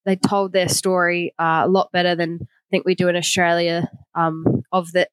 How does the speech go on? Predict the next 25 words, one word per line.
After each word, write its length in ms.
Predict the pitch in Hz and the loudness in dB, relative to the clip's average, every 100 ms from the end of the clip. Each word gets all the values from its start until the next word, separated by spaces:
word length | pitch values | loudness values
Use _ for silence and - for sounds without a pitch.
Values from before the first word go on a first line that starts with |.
| 190 | -4
of 100 | 175 | -4
the 160 | 175 | -2
rancher 480 | 160 170 - - 262 | 2 2 0 0 0
sort 180 | 262 254 | 2 0
of 140 | 247 | 0
thing. 240 | 247 254 220 | -2 0 2
And, 200 | 185 185 _ _ _ - | 0 -4 _ _ _ 0
uh, 200 | 180 175 | 2 2
people 380 | - 185 180 | 0 0 -2
really, 440 | 180 180 180 175 170 | 0 2 2 2 2
um, 300 | 165 165 160 _ - | 0 0 -6 _ -2
getting 260 | 185 175 | 0 0
behind 540 | 170 - 180 175 170 - _ _ - | -2 0 0 0 -4 -10 _ _ -2
and 200 | 180 - _ - | 0 -2 _ -8
behind 480 | 170 175 175 175 170 | -2 0 0 -2 -2
that. 220 | 165 - - | -2 -2 -6
And, 280 | 165 165 | -8 -6
um, 320 | 165 160 165 160 _ _ _ _ _ - | -8 -8 -10 -16 _ _ _ _ _ 0
yeah, 140 | 226 | 2
it 40 | 180 | 4
was 120 | 185 | 2
just 200 | 190 - | -2 0
really 360 | 185 180 180 _ _ _ _ _ _ - - | 0 0 -2 _ _ _ _ _ _ -20 -4
o-, 260 | - 214 - _ _ - | 2 2 0 _ _ -2
eye-opening 920 | 190 190 190 196 190 185 180 170 180 | 2 4 2 0 -2 -2 -2 -4 -10